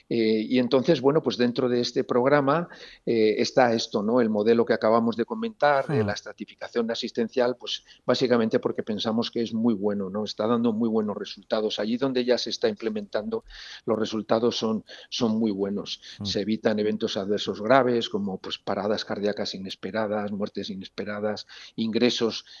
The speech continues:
Speaker 1: de, eh, superrápidos en cuidados intensivos, es decir que, y entonces, pues esto está dentro de, de este programa, sí.
Speaker 2: Hmm.
Speaker 1: Ujú.
Speaker 2: E-, entiendo que también, eh, bueno, se debe tener en cuenta, ¿no? Em,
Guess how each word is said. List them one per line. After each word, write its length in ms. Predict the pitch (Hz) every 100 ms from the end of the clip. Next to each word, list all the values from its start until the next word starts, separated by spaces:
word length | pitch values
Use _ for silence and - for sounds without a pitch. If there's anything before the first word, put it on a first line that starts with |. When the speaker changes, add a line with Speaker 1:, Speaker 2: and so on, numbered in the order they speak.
| _
Speaker 1:
de, 460 | 117 110 101 101 98
eh, 40 |
superrápidos 840 | - 113 104 107 113 120 113 110
en 100 | 107
cuidados 400 | 101 104 107 104
intensivos, 1080 | 107 95 98 95 127 123 120 113 - - - -
es 140 | 107
decir 320 | 104 104 113
que, 320 | - 107 101 - - _
y 100 | 131
entonces, 340 | 120 110 - 143
pues 180 | 123 113
esto 180 | 101 127
está 200 | - 107
dentro 260 | 104 104 104
de, 260 | 107 98
de 120 | 90 95
este 200 | - 110
programa, 440 | 101 87 95 95
sí. 200 | - 92 _ -
Speaker 2:
Hmm. 140 | 120
Speaker 1:
Ujú. 340 | 98 - - 190 -
Speaker 2:
E-, 200 | 127 143
entiendo 360 | 127 135 180
que 100 | 170
también, 600 | 139 120 120 123 127 135 -
eh, 500 | 120 113 110 107 107
bueno, 360 | 104 123 117 92 92 82 80
se 180 | - 127
debe 160 | 117 165
tener 220 | 127 123
en 100 | 104
cuenta, 340 | 107 143 117 90
¿no? 240 | 123 139
Em, 380 | 113 104 -